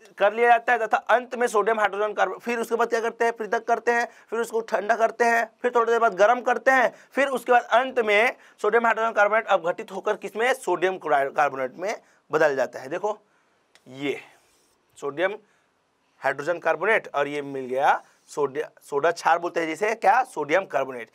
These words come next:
अब सोडा, ये क्या हुआ? सोडा क्षार जो प्राप्त हुआ इसको क्या कर देते हैं? देखो दो स्टेप हुआ, ये सेकंड स्टेप में था। ठीक है, अब थर्ड स्टेप क्या होता है बच्चों? अब ये जो आपको सोडियम प्राप्त हुआ, सोडियम क्षार, सॉरी, सोडियम कार्बोनेट प्राप्त हुआ, इसको क्या करते हैं?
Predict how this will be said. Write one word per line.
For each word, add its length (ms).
अब 260
सोडा, 340
ये 240
क्या 160
हुआ? 140
सोडा 240
क्षार 220
जो 80
प्राप्त 320
हुआ 300
इसको 160
क्या 140
कर 200
देते 280
हैं? 120
देखो 180
दो 160
स्टेप 240
हुआ, 180
ये 80
सेकंड 300
स्टेप 300
में 140
था। 320
ठीक 160
है, 120
अब 180
थर्ड 160
स्टेप 240
क्या 120
होता 140
है 40
बच्चों? 340
अब 160
ये 80
जो 120
आपको 220
सोडियम 380
प्राप्त 280
हुआ, 300
सोडियम 380
क्षार, 640
सॉरी, 140
सोडियम 480
कार्बोनेट 360
प्राप्त 240
हुआ, 240
इसको 200
क्या 160
करते 280
हैं? 220